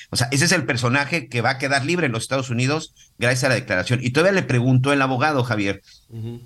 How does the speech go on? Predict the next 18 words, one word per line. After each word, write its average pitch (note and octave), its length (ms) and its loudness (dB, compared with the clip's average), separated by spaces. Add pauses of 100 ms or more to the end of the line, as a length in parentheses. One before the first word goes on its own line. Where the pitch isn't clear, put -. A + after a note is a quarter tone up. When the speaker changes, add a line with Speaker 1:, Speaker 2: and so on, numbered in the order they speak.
Speaker 1:
¿qué D#3 180 2
fue C#3+ 280 2
lo C#3 180 4
que B2+ 80 0
entregaste A#2 840 -2
para F#2+ 260 0
demostrar F#2+ 640 0
tus G2 200 -2
dichos? G#2+ 360 0
¿Cuáles C#3 260 2
son C#3 160 2
las B2+ 140 2
pruebas A#2+ 320 0
que B2+ 100 -4
tienes? A2+ 380 -2
Y A#2+ 40 0
él A2 100 -2
dijo, A#2+ 300 -2